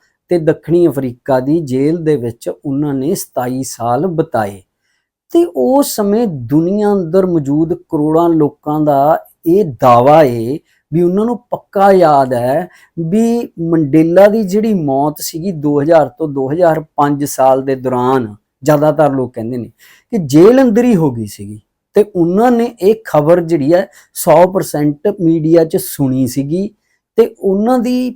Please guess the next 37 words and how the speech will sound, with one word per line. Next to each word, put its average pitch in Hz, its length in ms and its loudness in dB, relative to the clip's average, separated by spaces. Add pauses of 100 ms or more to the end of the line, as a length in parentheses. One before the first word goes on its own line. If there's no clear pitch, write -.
ਪਤਨੀ 190 420 -2
ਨੂੰ 196 280 -4
ਟੀ 180 160 -4
ਵੀ 190 220 -2
ਤੇ 180 200 2
ਕਈਆਂ 185 340 0
ਨੇ 190 100 0
ਇਹ 180 60 0
ਵੀ 202 100 -4
ਦਾਅਵਾ 151 340 2
ਕੀਤਾ 143 340 -4
ਕਿ 190 140 -6
ਵਿਰਲਾਪ 165 480 2
ਕਰਦੇ 185 380 0
ਵੀ 233 100 -4
ਦੇਖਿਆ 190 380 -4
ਸੀ, 151 140 -4
ਰੋਂਦੇ 143 320 -2
ਵੀ 202 120 -2
ਦੇਖਿਆ 202 340 -2
ਸੀ 143 180 -16
ਕਈਆਂ 143 280 -8
ਨੇ। 139 160 -10 (640)
ਪਰ 233 100 -4
ਮੰਡੇਲਾ 123 520 -2
ਦਾ 143 120 2
ਜੇਲ੍ਹ 143 300 -2
ਤੋਂ 185 160 -2
ਬਾਹਰ 127 460 2
ਆ 139 160 2
ਕੇ 143 220 -2
ਰਾਸ਼ਟਰਪਤੀ 135 680 -4
ਬਣਨ 139 340 -6
ਤੋਂ 143 160 -6
ਬਹੁਤ 143 420 2
ਬਾਅਦ 139 340 0
'ਚ - 120 -20